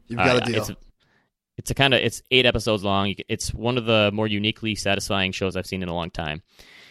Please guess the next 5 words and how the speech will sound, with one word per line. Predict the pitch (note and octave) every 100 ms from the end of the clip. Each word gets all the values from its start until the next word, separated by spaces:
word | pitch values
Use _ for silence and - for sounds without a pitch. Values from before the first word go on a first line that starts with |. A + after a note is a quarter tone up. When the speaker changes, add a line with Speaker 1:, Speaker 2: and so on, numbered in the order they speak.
| _ -
Speaker 2:
And | B2 A#2+
finally, | - D#3 D3+ D3 G#2+
I | A#2 A2+
continued | B2 A2+ D3+ C#3 C3 A2+ - _
my | G#2+ G#2+ G#2 G2+ G2 F#2+